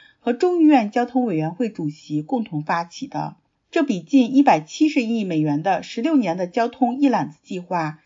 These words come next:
将投资于全华州的重大交通项目，包括公路维修和建造四艘新的混合动力电动渡船。华州除了提高办理驾照和身份证的费用外，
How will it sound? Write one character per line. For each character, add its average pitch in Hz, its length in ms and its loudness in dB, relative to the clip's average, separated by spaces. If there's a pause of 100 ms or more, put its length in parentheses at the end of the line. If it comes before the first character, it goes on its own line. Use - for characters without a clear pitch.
(260)
将 349 200 2
投 240 180 0
资 302 220 4
于 254 140 2
全 185 260 -4
华 196 160 2
州 226 180 -2
的 190 180 0
重 262 280 2
大 190 160 2
交 180 180 -6
通 180 220 -10
项 180 240 -4
目， 160 300 -4 (280)
包 226 140 4
括 226 160 -2
公 254 220 4
路 226 120 0
维 175 160 -4
修 269 380 2 (160)
和 190 180 -4
建 214 240 0
造 180 220 2
四 220 200 -6
艘 240 220 0
新 330 300 0
的 180 280 2
混 160 200 -4
合 156 160 -4
动 269 240 4
力 196 320 -4
电 262 200 2
动 175 220 -4
渡 170 140 -8
船。 147 400 -2 (340)
华 196 160 4
州 269 220 6
除 208 180 -6
了 220 120 0
提 - 180 -14
高 240 180 2
办 262 220 6
理 170 120 -2
驾 202 220 0
照 214 240 4
和 180 180 -8
身 247 200 -2
份 254 120 2
证 269 200 2
的 180 80 -6
费 220 180 -4
用 175 220 -6
外， 165 280 0